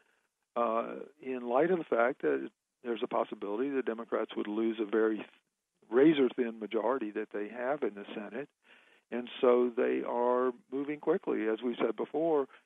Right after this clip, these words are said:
every two weeks there's a hearing with fo-, five or six nominees, as happened today.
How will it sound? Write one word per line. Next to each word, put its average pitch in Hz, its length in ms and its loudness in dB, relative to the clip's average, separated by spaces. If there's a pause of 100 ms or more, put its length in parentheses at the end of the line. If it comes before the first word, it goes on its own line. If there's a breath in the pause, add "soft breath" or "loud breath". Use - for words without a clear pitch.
(100)
every 127 280 -2
two 139 120 0
weeks 147 300 -4
there's 123 220 -2
a 123 60 -4
hearing 120 480 -4
with 110 220 -8
fo-, 120 220 2 (100)
five 120 220 0
or 117 100 -6
six - 200 -8
nominees, 117 520 -6
as 117 180 6
happened 113 380 -4
today. 117 640 -2